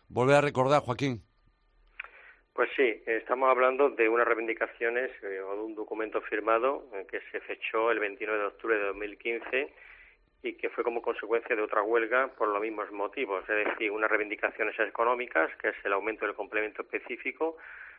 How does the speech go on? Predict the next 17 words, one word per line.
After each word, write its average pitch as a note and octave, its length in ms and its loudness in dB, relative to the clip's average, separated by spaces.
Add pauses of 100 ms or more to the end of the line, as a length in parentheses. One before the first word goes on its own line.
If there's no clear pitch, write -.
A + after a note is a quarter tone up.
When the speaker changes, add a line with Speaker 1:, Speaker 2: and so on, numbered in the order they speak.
(120)
Speaker 2:
que C3 120 6
retribuye G#2+ 840 2
el, G2 640 -4
la A2 140 6
responsabilidad, G#2 840 2
entre G#2+ 200 0
otras G#2+ 240 0
cosas, - 360 -4
de G2 100 -2
nuestros G2+ 260 -8
puestos G#2+ 260 -6
de G#2+ 60 0
trabajo, A#2+ 580 2 (400)
y B2 80 -2
unas A#2+ 320 4
reivindicaciones G#2 640 0
profesionales. G2 720 -2